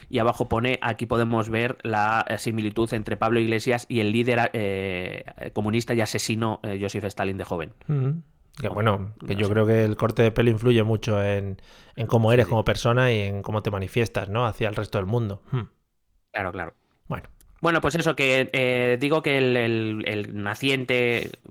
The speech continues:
Speaker 1: el que va a salir del gobierno de las urnas, que va a salir en Escocia, de Nicola Sturgeon, ya ha dicho, ha anunciado que, evidentemente, que lo primero es la crisis del covid, pero que, eh, ella cree que para finales de dos mil veintitrés, eh, tendrá todo preparado para celebrar un nuevo referéndum,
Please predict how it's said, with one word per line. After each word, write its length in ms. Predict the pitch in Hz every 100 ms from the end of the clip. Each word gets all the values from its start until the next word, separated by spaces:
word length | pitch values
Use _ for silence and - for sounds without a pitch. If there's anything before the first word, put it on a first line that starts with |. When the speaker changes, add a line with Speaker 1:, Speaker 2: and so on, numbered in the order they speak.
| -
Speaker 1:
el 120 | 90
que 100 | 90 98
va 80 |
a 20 | 107
salir 300 | 104 110 110
del 260 | 107 104
gobierno 420 | 101 101 113 110
de 100 | 107
las 240 | 104 101 104
urnas, 260 | 107 107 -
que 160 | 113
va 60 | 104
a 40 |
salir 260 | 104 104 107
en 100 | 104
Escocia, 460 | 101 - 135 127 113
de 140 | 110
Nicola 240 | 117 120 120 120
Sturgeon, 460 | - 135 135 147
ya 160 | 143 147
ha 40 |
dicho, 400 | 143 156 - 135
ha 40 | 127
anunciado 480 | 135 127 127 139
que, 300 | 127 127 135 - - - _ _
evidentemente, 720 | - 120 117 123 135 139 135 131
que 180 | 110
lo 240 | 104 104 101
primero 300 | 101 107 120
es 80 | 120
la 100 | 113
crisis 280 | 120 120
del 160 | 117 113
covid, 280 | 120 135 139
pero 260 | - 113 107
que, 280 | 127 131 135 - _ -
eh, 340 | - 107 113 90
ella 320 | 127 135 131
cree 240 | 131 127 -
que 200 | 117 120
para 380 | - 110 107 104
finales 500 | - 110 123 143 139
de 80 |
dos 180 | 127 127
mil 140 | 123 123
veintitrés, 720 | 120 113 110 127 151 - - _
eh, 800 | 120 110 104 101 98 98 98 92 92
tendrá 320 | 107 110 117
todo 180 | 117 113
preparado 380 | 113 107 110 113
para 160 | 110
celebrar 300 | 104 104 107
un 60 | 113
nuevo 160 | 117
referéndum, 560 | 123 127 139 160 175